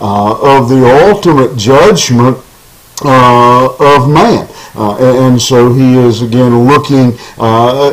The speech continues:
again, basically in the past tense, uh, as if this is already done.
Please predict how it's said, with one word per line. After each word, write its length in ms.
again, 520
basically 440
in 100
the 60
past 580
tense, 420
uh, 360
as 260
if 160
this 220
is 140
already 460
done. 380